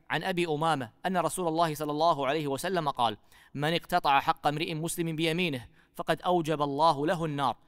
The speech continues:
وحرم عليه الجنة.' فقال له رجل: 'وإن كان شيئاً يسيراً يا رسول الله؟' قال: 'وإن قضيباً من أراك.'" وحدثناه أبو بكر بن أبي شيبة وإسحاق بن إبراهيم وهارون بن عبد الله جميعًا عن أبي أسامة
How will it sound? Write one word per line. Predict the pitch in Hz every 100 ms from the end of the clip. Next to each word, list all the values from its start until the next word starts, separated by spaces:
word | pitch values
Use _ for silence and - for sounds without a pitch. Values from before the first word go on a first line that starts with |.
| _ -
وحرم | - 190 202 170
عليه | 147 151 151
الجنة.' | 135 131 123 107 _ _ -
فقال | 151 220 208
له | 190 143
رجل: | 147 139 156 - _ _
'وإن | 156 208 180
كان | 196 185 170
شيئاً | 175 185
يسيراً | 160 147 170 170 175 185 _ _
يا | 151 180
رسول | 165 185 165
الله؟' | 151 165 220 - _ _
قال: | 147 165 196 - 135
'وإن | 151 202 151
قضيباً | - 131 170 151 151
من | 147
أراك.'" | 139 127 117 - - _ _ _ _ _ _ _ _ _ _ _ -
وحدثناه | 147 170 175 165 151 175 165 160
أبو | 147 147
بكر | 143 175 - -
بن | - 151
أبي | 147 143
شيبة | 160 170 165 185 - _ _ _ -
وإسحاق | 135 - - 170 156
بن | 151
إبراهيم | 139 139 135 160 180
وهارون | 151 139 139 147 165
بن | 135 139
عبد | 143 139
الله | 135 160 185 - _
جميعًا | 135 151 190 160
عن | 139
أبي | 156 151 151
أسامة | - 143 123 107